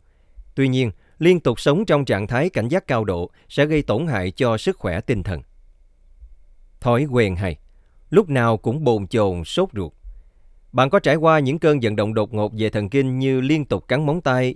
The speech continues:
vuốt tóc hoặc nhịp chân không? Những thói quen đó dường như vô hại, nhưng lại mang một mục đích sâu xa hơn. Thông thường, những người mắc chứng lo âu thường vô thức tạo ra những cơn cử động nhanh thần kinh này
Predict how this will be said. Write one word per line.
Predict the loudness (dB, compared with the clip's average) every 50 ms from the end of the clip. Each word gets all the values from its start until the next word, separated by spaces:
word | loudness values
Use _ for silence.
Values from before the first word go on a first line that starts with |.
| -2 0
vuốt | 0 0 2 0
tóc | 0 -2 -2 -2
hoặc | -2 -2 -2 -2 -2
nhịp | -2 -2 -2 0
chân | 2 2 2 2
không? | 0 0 -2 -2 -4 -12 -20 -20 -20 _ -20 _ _ _ _ -20 _ -4 0
Những | 0 2 4
thói | 4 4
quen | 4 4 4 4
đó | 4 2
dường | 2 2 2 2 2
như | 2 2 2 4
vô | 4 4 4
hại, | 2 0 -2 -4 -4 -6 -10 _ _ _ 0
nhưng | 2 2 4
lại | 2 2
mang | 2 2 2 2 2 0
một | -2 -2
mục | -4 -4 -2
đích | -2 -2 -2
sâu | 0 0 0 0 2
xa | 2 0 0 0
hơn. | 2 0 -2 -4 -4 -10 -18 -20 _ _ _ -20 -20 -20 -20 -6 -2
Thông | -2 -2 0
thường, | 0 0 0 0 -2 -6 -10 _ _ -20 _ _
những | 0 2 4 4
người | 4 4 4
mắc | 2 0 0 0
chứng | 0 2 4
lo | 4 4 4
âu | 4 4 2 2
thường | 0 0 0 0 0 0 0
vô | 2 2 2
thức | 2 0 -2 -2 -2 -2
tạo | -2 0 0 0
ra | 0 2 2 2 2
những | 2 0 -2 0
cơn | 0 2 0 0 0
cử | -2 -2 0 0
động | 0 0 0 0 0
nhanh | 0 0 0 -2
thần | -2 -4 -4 -2
kinh | -2 -2 0 0
này | -2 -2 -4